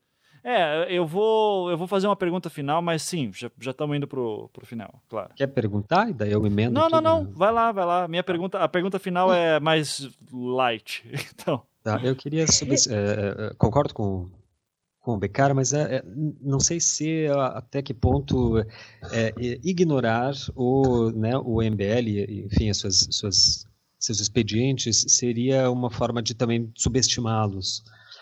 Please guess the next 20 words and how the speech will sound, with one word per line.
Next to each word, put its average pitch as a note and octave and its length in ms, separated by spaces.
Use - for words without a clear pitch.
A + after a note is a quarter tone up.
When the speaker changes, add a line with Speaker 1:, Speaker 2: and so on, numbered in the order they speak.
Speaker 2:
Porque G#2+ 1040
eu D3 160
acho D#3 200
que, D#3+ 80
assim, G#2+ 380
ó, G2 140
de G2+ 160
uma C#3+ 120
certa B2 260
forma, G#2 380
o - 20
que G2 140
ainda G#2+ 180
não G#2 220
foi - 200
falado G2+ 460
é A2 80
que A2 160
a D3+ 80
exposição G#2+ 880